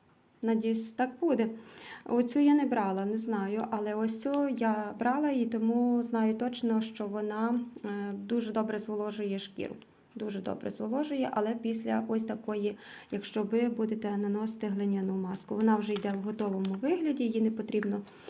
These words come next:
розводити. І, м, я з вами поділюся своїми виготовками. Отже, на сьогодні у мене усе. Ось такий мій товарний запас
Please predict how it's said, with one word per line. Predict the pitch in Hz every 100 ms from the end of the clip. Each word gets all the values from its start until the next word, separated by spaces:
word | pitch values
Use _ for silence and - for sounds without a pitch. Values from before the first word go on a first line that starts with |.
| - -
розводити. | 202 202 208 214 262 269 262 254 240 240 - - - -
І, | 208 208 208 202 202 - - - -
м, | 247 269 302 262
я | 190 226 240 - -
з | 214
вами | 220 226
поділюся | 226 220 220 226 220
своїми | 208 214 214 214
виготовками. | 202 202 196 202 208 - 208 214
Отже, | 226 226 220 220 - - -
на | 220
сьогодні | 220 240 240 226 214 202
у |
мене | 208 202 196 214 - - - _ _ -
усе. | 220 208 - - 226 262 311 349 - - _ _ _ _ _ _ _ - - _ - -
Ось | 233 226
такий | 233 226 214
мій | 208 196 - - - -
товарний | 226 226 226 220 202
запас | 220 220 247 277 302 -